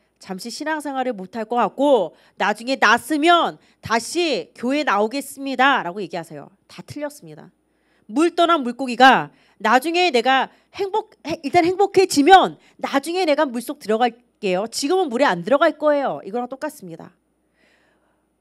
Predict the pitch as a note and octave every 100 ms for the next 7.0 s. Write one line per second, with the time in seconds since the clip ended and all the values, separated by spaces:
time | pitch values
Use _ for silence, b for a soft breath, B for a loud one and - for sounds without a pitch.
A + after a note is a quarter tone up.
0 | _ _ _ _ G3+ C#4+ G4+ G4+ F4 E4+
1 | F4 E4+ A3+ C#4+ C#4+ B3 B3+ C4+ F#3 F#3+
2 | A#3+ F3+ G3+ A#3 - G#3+ C4+ E4 D4+ G#3
3 | B3+ A#3+ C4+ E4 F4+ F4+ C#4+ B3 F#3 C#3
4 | E3+ D#3 - - _ b b b - C4
5 | F4 E4 A#3+ A#3 B3+ G3 D3+ _ _ -
6 | A#3+ B3+ G#3+ F3+ A3+ A3+ A3+ A3+ A3+ A3+